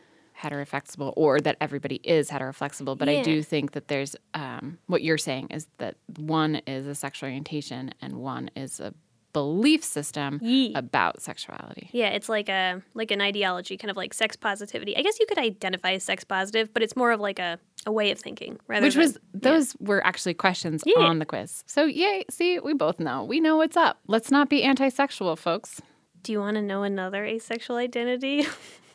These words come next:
Speaker 1: Yes.
Speaker 2: 'Cause I have one more. Um, have you ever heard of a coy sexual or lith sexual?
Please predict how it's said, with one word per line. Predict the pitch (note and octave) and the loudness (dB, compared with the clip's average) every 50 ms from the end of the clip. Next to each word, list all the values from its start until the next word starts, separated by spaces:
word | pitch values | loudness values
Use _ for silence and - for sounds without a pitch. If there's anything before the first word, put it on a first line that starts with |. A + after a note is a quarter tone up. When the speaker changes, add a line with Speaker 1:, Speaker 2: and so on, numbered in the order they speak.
| _ _ G#4 C5+ D5 A#4+ | _ _ 2 2 4 4
Speaker 1:
Yes. | G#3+ A3+ G#3+ G#3 G#3 A3+ | 6 8 8 8 10 10
Speaker 2:
'Cause | B3+ E4+ | 10 10
I | D4+ D4+ C#4+ D#4 | 10 8 8 8
have | D#4+ F4 F4+ D4+ | 8 8 8 8
one | D4 C#4+ D4 D4 | 6 6 6 6
more. | C#4 C#4+ D4 C#4+ C4 A#3+ B3+ | 6 6 6 6 6 6 6
Um, | C4 - - C#4+ G4 A4+ G#4+ F4+ C#4+ - | 4 2 0 0 2 2 2 0 2 4
have | - C#4 C#4 C4 B3+ A#3+ | 4 6 6 6 4 2
you | B3+ A#3+ | 2 4
ever | B3+ C4+ | 4 6
heard | C#4+ C4 | 6 4
of | A#3+ A3 | 4 0
a | |
coy | A3 - - A#3 A#3 B3 | -2 -2 0 2 2 2
sexual | A#3 - C4+ - - C#4 C4 A#3+ | 2 0 -4 -2 0 0 2 2
or | G#3+ G3 | 2 2
lith | G3 G#3 A#3 - - - | 2 2 0 0 -4 -6
sexual? | - D#4 D#4 - - F4+ F4+ F#4 F#4+ F#4+ | -6 -4 -4 -4 -4 -2 -2 -2 -2 -4